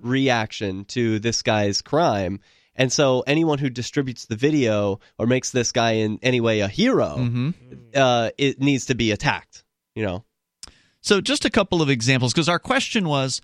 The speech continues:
Speaker 2: you know, is this unusual, this enforcement of this film classifications, this media classifications
Speaker 1: Yeah, is it?
Speaker 2: act? And it doesn't sound like it. They're, not only can they restrict film,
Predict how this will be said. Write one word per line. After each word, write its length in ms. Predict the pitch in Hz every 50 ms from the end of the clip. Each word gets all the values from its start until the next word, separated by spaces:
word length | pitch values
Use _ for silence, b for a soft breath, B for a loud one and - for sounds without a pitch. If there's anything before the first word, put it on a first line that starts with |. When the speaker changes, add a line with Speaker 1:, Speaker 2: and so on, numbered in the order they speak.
| _ _ _ _ _ _ _ _ -
Speaker 2:
you 80 | 170 151
know, 260 | 139 135 131 127 - _
is 180 | - - 165 165
this 260 | 190 240 247 - - -
unusual, 880 | - 147 147 131 120 113 110 113 113 110 - 117 113 110 110 113 113 - -
this 240 | 123 117 - - -
enforcement 760 | - 147 127 - - - 147 143 139 - - 143 135 131 123 113
of 240 | - 127 120 113
this 340 | 117 123 117 - - - - -
film 420 | - - - 143 135 127 127 123 123
classifications, 1000 | - 147 135 120 113 - - - - 143 131 123 123 - - 131 120 120 120 113
this 160 | 113 110 -
media 340 | - 120 120 123 127 117 117
classifications 720 | - - 117 110 113 - - - - 117 113 156 147 123
Speaker 1:
Yeah, 60 | 113 131
is 100 | 131 151
it? 180 | 202 220 - - _ -
Speaker 2:
act? 320 | - 120 120 117 117 - - B B B B B B
And 120 | - 160
it 100 | 180 156
doesn't 320 | 151 175 220 240 226 170
sound 340 | 160 247 170 156 175 180 156
like 240 | 131 117 113 110 -
it. 180 | 120 113 92 -
They're, 460 | 131 135 135 139 139 135 135 123 -
not 180 | 139 160 247
only 200 | 302 277 226 190
can 140 | 151 185 170
they 160 | 151 143 139 131
restrict 420 | 123 131 123 - - 151 - -
film, 640 | - - - - 170 170 170 185 202 233 277 320 330